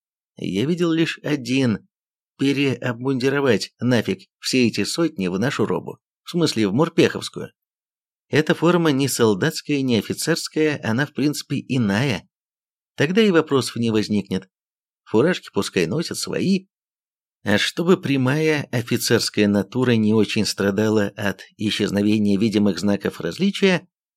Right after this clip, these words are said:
то я предложил ввести значки. Внимательно слушающий меня Жилин заинтересовался. «В смысле значки?» Я пояснил.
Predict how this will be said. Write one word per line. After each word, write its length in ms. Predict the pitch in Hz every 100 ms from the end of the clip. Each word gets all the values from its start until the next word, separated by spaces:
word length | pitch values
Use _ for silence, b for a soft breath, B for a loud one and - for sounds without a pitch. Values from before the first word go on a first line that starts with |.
| _ _ -
то 100 | 113
я 180 | 170 202
предложил 720 | 175 143 143 180 196 143 _ -
ввести 540 | 110 131 117 - 165
значки. 560 | 127 135 - - 69 _ _ _ _ _ _ _ _ _ _ -
Внимательно 680 | 78 73 90 175 190 190
слушающий 680 | - 107 151 - 180 - 135
меня 280 | 120 135 127
Жилин 440 | 110 165 170 - _ -
заинтересовался. 1080 | 92 113 131 147 135 - 175 117 - - - _ _ _ _ _ _ _ _
«В 80 | -
смысле 680 | - 131 117 95 95 90 _ -
значки?» 640 | 90 117 117 - 87 _ _ _ _ _ _ _
Я 240 | 110 117
пояснил. 580 | 107 127 110 - - -